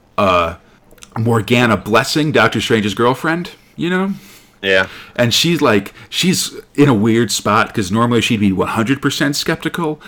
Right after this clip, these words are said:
Speaker 1: but now that she's dating the Sorcerer Supreme, she's kind of only half skeptical. <laughs>
Speaker 2: So now she's like, "Eh, maybe this guy could be, like, I don't know."
Speaker 1: Yeah. Um, meanwhile, this guy's kind of, you know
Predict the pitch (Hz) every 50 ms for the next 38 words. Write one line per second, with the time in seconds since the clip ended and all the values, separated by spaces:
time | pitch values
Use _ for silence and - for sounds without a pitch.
0 | - - - 113 110 123 127 131 120 - 135 123 101 - - 113 104 101 107 104
1 | 117 123 117 107 - - 110 113 107 - - 117 110 - - 113 98 - - 113
2 | 110 120 120 107 - 113 104 - - 104 98 98 98 95 98 95 - 95 95 110
3 | - - - 156 143 139 - 160 - 165 170 - - - - - - _ _ _
4 | - - 156 113 110 104 101 101 - - 107 - 110 107 - 185 220 233 233 -
5 | - 190 247 403 403 392 381 - 175 139 113 87 87 85 82 - - - 82 78
6 | 73 76 73 82 73 - 80 76 73 - 73 73 69 69 65 65 67 65 - -
7 | - - - 131 117 - - - 80 87 101 127 151 180 175 - _ _ - 123
8 | 127 120 104 95 95 95 - - - _ _ - - - 123 110 - - 98 -
9 | - - - - - - - - 107 101 95 92 87 85 - - _ _ _ _
10 | - - 117 139 151 147 139 135 127 139 135 - 151 123 117 110 - - 131 120
11 | 110 104 101 92 85 - 127 127 113 95 101